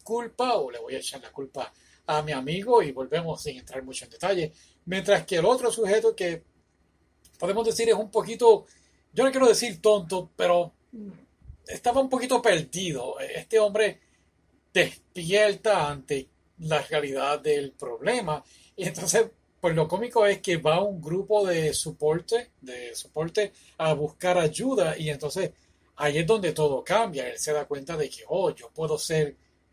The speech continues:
más de lo que he estado perdiendo el tiempo". ¿Me entiendes? Sí, yo creo que sí. A mí me gustó mucho, eh, la manera en que él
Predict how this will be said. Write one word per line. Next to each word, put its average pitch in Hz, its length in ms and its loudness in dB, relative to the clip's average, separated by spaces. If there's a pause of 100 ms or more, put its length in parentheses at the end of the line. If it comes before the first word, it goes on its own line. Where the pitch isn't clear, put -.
más 151 460 2
de 185 140 0
lo 156 160 2
que 135 300 -6 (840)
he 175 120 2
estado 147 760 0 (440)
perdiendo 147 460 0
el 127 120 -8
tiempo". 156 560 -6 (420)
¿Me 143 100 -12
entiendes? 190 420 -6 (280)
Sí, 127 380 -6
yo 151 140 -4
creo 156 300 -4
que - 160 -16
sí. - 280 -12
A - 80 -10
mí 208 160 -10
me 233 100 -6
gustó 123 520 -10
mucho, 120 440 -14
eh, 104 220 -18 (680)
la 117 120 -12
manera 131 360 -6
en 135 200 -8
que 123 240 -12
él 135 280 -10